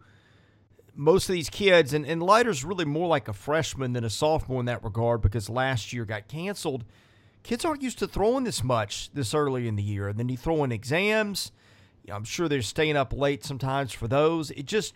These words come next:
really, from a, from a fati-, fatigue perspective,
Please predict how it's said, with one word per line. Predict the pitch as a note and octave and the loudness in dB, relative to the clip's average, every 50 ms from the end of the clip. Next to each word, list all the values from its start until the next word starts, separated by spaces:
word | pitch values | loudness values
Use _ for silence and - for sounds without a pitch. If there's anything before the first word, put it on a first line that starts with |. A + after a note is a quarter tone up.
| - | -14
really, | - D#3 E3 G#3+ G#3+ G#3+ G#3 F#3+ F3 - - - | -12 -6 -6 0 2 2 2 2 0 -6 -10 -16
from | - - - F#3 F3 | -12 -4 -2 2 4
a, | E3 D#3+ D3+ D3 C#3+ C#3 C3+ B2+ A#2 G#2 - _ _ _ _ _ _ _ _ _ _ _ _ _ _ _ _ _ _ _ - - - - - - - | 6 8 8 8 6 4 2 0 -2 -6 -10 _ _ _ _ _ _ _ _ _ _ _ _ _ _ _ _ _ _ _ -20 -20 -20 -20 -20 -20 -4
from | - - G#3+ G3 F3 | 2 2 4 4 4
a | D#3+ | 2
fati-, | - A2+ G#2 - - - - F#3+ - - - | 2 0 -2 -2 -4 -10 -10 -10 -10 -12 -6
fatigue | - - D#3+ - - - G#3 A3+ A#3 A3 - - - | -4 -2 -2 -2 -4 -4 -2 -2 -2 -2 -2 0 0
perspective, | E3 C3 - - - D#3 D3 C#3 A#2+ - - B2+ A#2+ A#2+ G#2 G2 | 0 0 0 0 4 4 4 4 2 0 -2 0 0 0 -2 -4